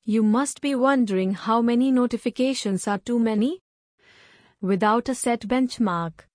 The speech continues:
it's difficult to estimate how many notifications you should be sending in a week. By not calculating out the right frequency, many websites end up spamming their subscribers and lose out on subscribers.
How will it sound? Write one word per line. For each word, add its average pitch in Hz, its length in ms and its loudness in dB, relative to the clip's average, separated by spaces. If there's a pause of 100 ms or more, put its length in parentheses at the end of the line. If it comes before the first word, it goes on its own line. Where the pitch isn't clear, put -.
it's - 240 -6
difficult 233 640 -2
to 226 140 0
estimate 233 560 -2
how 220 260 0
many 262 260 2
notifications 247 1000 -2
you 214 100 2
should 196 260 -4
be 196 120 -2
sending 220 420 0
in 247 140 2
a 254 80 2
week. 220 440 -4 (420)
By 214 240 0
not 220 360 0
calculating 220 800 0
out 196 200 0
the 190 140 -2
right 214 300 0
frequency, 190 880 -4 (500)
many 233 400 2
websites 247 760 0
end 214 200 2
up 196 180 -2
spamming 220 520 0
their 247 140 2
subscribers 214 880 -2 (100)
and 196 220 0
lose 233 260 0
out 220 240 0
on 208 180 0
subscribers. 196 1120 -2